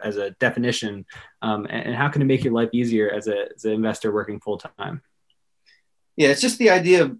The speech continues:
Speaker 2: of having, like, a system and a procedure for any task that you might encounter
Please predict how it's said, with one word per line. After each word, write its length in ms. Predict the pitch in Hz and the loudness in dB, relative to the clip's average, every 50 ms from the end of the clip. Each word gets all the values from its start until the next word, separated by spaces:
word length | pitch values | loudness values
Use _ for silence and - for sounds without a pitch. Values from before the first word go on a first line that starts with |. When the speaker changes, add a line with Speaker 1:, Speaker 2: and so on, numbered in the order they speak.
| _ _ - | _ _ 0
Speaker 2:
of 240 | 151 143 139 135 131 | 2 4 4 2 2
having, 480 | 135 147 139 139 143 143 139 139 139 | 4 4 4 4 4 2 2 2 2
like, 160 | 131 120 117 - | 0 0 0 -2
a 100 | 104 117 | -4 -4
system 440 | - - 180 180 - 175 160 156 | 0 0 0 2 2 2 2 4
and 100 | 143 127 | 2 2
a 60 | 117 113 | 0 0
procedure 520 | - 120 - - 143 139 117 110 110 107 | -2 -2 0 0 0 0 2 0 0 -2
for 560 | - - 120 113 113 113 110 107 107 104 - - | 0 0 2 4 4 6 4 2 0 -2 0 2
any 220 | 151 156 170 156 | 4 4 4 4
task 400 | 156 - 135 127 127 - - - | 4 2 2 2 2 0 -2 0
that 140 | - 127 - | 0 0 0
you 120 | 135 123 127 | 0 0 0
might 220 | 123 120 120 113 | 0 2 2 2
encounter 720 | 110 113 110 - 110 113 113 113 - 123 117 113 113 - | 0 0 0 0 -2 -2 -2 0 0 0 0 0 -2 -8